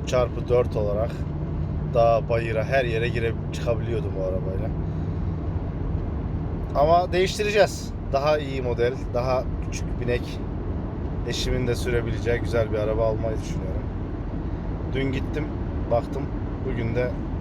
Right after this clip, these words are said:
nasipse alacağım inşallah. Bu da Mitsubishi ile bizim son turumuz olacak. Görünüyor şu anda. Allah izin verirse, eğer bir aksilik çıkmazsa. Ya, çok güzeldi.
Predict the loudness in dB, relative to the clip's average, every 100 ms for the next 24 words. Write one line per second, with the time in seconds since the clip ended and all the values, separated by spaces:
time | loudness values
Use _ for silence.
0 | -2 0 -2 0 0 2 0 -2 -2 -2
1 | -2 -4 -4 -2 -2 -2 -4 -4 -4 -4
2 | -4 -4 -4 -2 0 2 2 0 0 2
3 | 2 2 2 0 0 0 0 0 -2 -4
4 | -4 -2 0 0 2 2 2 4 4 2
5 | 2 2 0 0 0 2 4 4 4 4
6 | 2 4 4 4 2 -2 0 6 6 6
7 | 2 0 0 0 0 0 0 -2 -2 -4
8 | -4 -4 -2 -2 -4 -2 -2 -2 -2 -2
9 | -2 -2 -2 -2 -2 -2 -2 -2 0 0
10 | 0 -2 -2 -2 -2 -2 -2 -2 -2 -2
11 | -2 -2 -2 -2 -2 -2 0 0 0 0
12 | 2 4 4 2 0